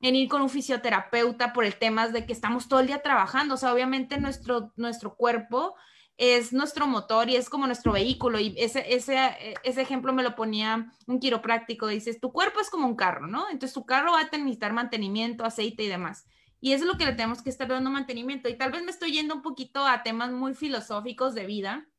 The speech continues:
pero todo está interconectado. Entre tú mejor manejes tu tiempo, te conozcas, sepas hacia dónde vas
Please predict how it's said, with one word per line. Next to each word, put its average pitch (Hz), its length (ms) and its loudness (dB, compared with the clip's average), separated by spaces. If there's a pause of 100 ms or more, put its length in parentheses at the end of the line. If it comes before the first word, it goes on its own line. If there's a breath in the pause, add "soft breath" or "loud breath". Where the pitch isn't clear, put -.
(500)
pero 247 200 -2
todo 285 120 4
está 294 160 -2
interconectado. 226 960 -2 (300 loud breath)
Entre 269 280 2
tú 320 240 -2
mejor 330 460 2 (240 soft breath)
manejes 254 460 0
tu 226 160 -8
tiempo, 214 480 -6
te 226 140 -8
conozcas, 214 600 -4
sepas 233 320 -6
hacia 214 440 -4
dónde 220 240 -4
vas 320 280 -2